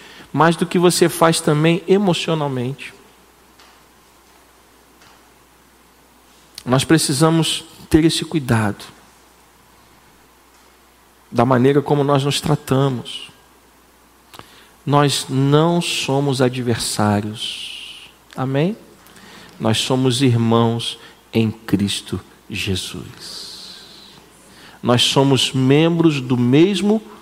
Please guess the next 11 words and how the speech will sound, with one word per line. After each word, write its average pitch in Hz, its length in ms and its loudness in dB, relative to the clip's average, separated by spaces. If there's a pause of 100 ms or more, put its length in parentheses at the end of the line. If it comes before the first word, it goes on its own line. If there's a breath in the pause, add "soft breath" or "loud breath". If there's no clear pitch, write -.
(840 loud breath)
corpo. - 440 -10 (1160 loud breath)
A 123 140 4
igreja 185 960 2
é 147 160 2
para - 520 -6 (320)
todos. 131 1080 -4 (240)
Todos 196 680 2 (600 soft breath)
são 165 260 0
bem-vindos 160 640 2
nesse 110 260 -6
lugar. - 460 -14